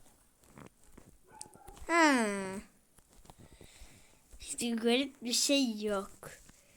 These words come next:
Bildiğin normal kutup. Hiçbir şey yok.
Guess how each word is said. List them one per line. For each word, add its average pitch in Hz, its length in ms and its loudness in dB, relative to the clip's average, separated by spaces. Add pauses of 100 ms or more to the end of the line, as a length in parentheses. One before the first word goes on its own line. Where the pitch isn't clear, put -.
(1080)
Bildiğin 226 440 0
normal 220 360 -2
kutup. 202 380 -12 (2000)
Hiçbir 453 220 4
şey 330 280 6
yok. 453 140 2